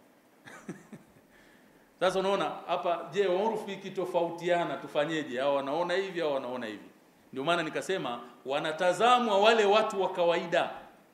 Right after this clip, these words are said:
sio wasomi. Manake sasa utaanza kupima kilomita hapa mpaka pale ni kilomita.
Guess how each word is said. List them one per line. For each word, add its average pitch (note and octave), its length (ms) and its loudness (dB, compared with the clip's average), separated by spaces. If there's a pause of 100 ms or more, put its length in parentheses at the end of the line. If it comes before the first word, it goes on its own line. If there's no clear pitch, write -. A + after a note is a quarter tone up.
(840)
sio B3 400 6
wasomi. A3 420 8
Manake F#3 300 -2
sasa F3+ 180 -8
utaanza F3 360 -4
kupima E3 280 -10
kilomita D#3+ 500 -10
hapa F3+ 240 -10
mpaka E3 280 -12
pale F3+ 180 -8
ni E3 80 -14
kilomita. F3 400 -8